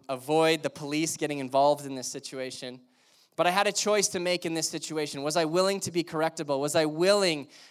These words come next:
to learn from this experience and make choices in my life that would be beneficial for the future of wh-, where I was going? Or was I gonna be a rebellious teen to say, "Who are these people to tell me what to do? I can do whatever I want."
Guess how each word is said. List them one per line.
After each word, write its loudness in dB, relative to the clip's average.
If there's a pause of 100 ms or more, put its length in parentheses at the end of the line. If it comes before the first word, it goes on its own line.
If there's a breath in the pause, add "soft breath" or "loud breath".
(120 loud breath)
to -2
learn 2
from -4
this -4
experience -4
and -4
make -4
choices 0
in -6
my -2
life 0
that -4
would -8
be -8
beneficial -2 (320 loud breath)
for -12
the -6
future -2
of -4
wh-, -2
where 0
I 4
was -2
going? 0 (320 loud breath)
Or -4
was -2
I 2
gonna 0
be 2
a 4
rebellious 2
teen -8
to -8
say, -6
"Who -6
are -4
these -2
people -10
to -10
tell -10
me -10
what -8
to -14
do? -6
I 0
can -12
do -6
whatever -2
I 0
want." -8